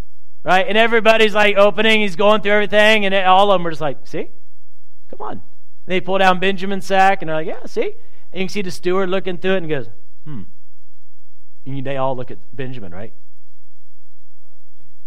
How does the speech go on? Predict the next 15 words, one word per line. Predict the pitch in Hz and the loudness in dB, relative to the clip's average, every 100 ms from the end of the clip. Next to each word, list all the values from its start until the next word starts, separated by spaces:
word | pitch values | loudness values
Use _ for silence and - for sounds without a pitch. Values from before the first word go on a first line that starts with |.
| - - - - - | 0 0 0 0 0
I | |
mean, | 127 | 0
come | - 120 | 0 -2
on. | 127 123 110 - 143 - - - - - - - - | -2 -2 -2 0 0 0 0 0 0 0 -2 -2 0
<laughs> | - - - - - - - - - | 0 0 0 0 0 0 0 0 0
Use | - 165 214 | 0 0 0
your | 175 139 | 0 -2
mind | 143 175 175 139 | -2 -2 0 0
when | 139 | 0
you | 139 | 0
read, | 160 190 127 | 0 0 0
right? | 151 202 202 - - - - - | 0 0 0 -2 -2 -2 -2 -2
Can | 214 | 0
you | |
imagine? | 202 175 180 185 220 233 233 | 0 0 -2 -2 0 -2 -2